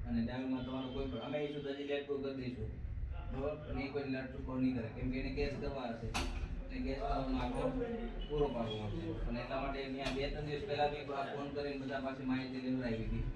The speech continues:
કે બધા પર પથિક સોફ્ટવેર છે કે કેમ, સી સી ટી વી ચાલુ છે કે કેમ,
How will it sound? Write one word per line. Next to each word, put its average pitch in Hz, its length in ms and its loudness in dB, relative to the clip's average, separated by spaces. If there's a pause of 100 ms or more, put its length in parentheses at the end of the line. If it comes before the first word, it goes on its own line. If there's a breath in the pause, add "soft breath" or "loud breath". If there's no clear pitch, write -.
(280)
કે - 120 -14
બધા 131 240 0
પર 135 160 0
પથિક 131 300 -4
સોફ્ટવેર 131 340 -2
છે - 200 -2
કે 135 120 -2
કેમ, 131 200 -4
સી 139 100 -4
સી 131 160 -4
ટી 135 180 -6
વી 131 100 -4
ચાલુ 127 240 -4
છે 135 180 -6
કે 131 140 -6
કેમ, 131 200 -6